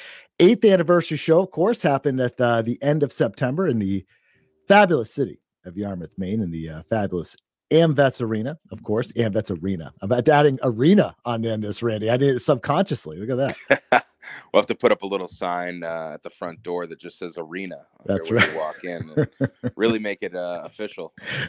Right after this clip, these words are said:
Speaker 1: That's right. The Amvets Arena in, uh, in Yarmouth, Maine. And it looked, I was not, unfortunately, not be able there in attendance, uh, but everything, you know, I watched the show on I W T V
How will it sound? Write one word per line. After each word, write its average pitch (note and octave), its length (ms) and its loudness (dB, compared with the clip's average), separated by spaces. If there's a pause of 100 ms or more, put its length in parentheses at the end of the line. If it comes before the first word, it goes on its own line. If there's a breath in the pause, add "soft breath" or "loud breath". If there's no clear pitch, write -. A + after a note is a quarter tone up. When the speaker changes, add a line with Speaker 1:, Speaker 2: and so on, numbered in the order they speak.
(100)
Speaker 1:
That's G#2 240 -2
right. G#2 180 2
The G#2 80 -4
Amvets E3 420 4
Arena C#3+ 360 2
in, G#2 120 -4
uh, G#2 120 -2
in A2 180 0
Yarmouth, A#2 380 0
Maine. A#2+ 280 0 (480 loud breath)
And C#3+ 360 6
it C#3+ 160 4
looked, F3+ 340 2
I D3+ 220 6
was F3+ 180 2
not, E3+ 260 2
unfortunately, D3 420 0
not C3+ 100 0
be D3 80 6
able B2+ 200 0 (220)
there C3+ 260 2
in A#2 140 -2
attendance, A#2 800 -2
uh, A2+ 360 2
but B2+ 280 0
everything, A3 540 0
you D3 100 -6
know, C3+ 80 4
I B2+ 80 4
watched C3+ 300 0
the C#3 80 -6
show D3+ 180 2
on B2+ 100 0
I C3 180 -4
W A2+ 240 0
T A2+ 160 -2
V C#3 360 2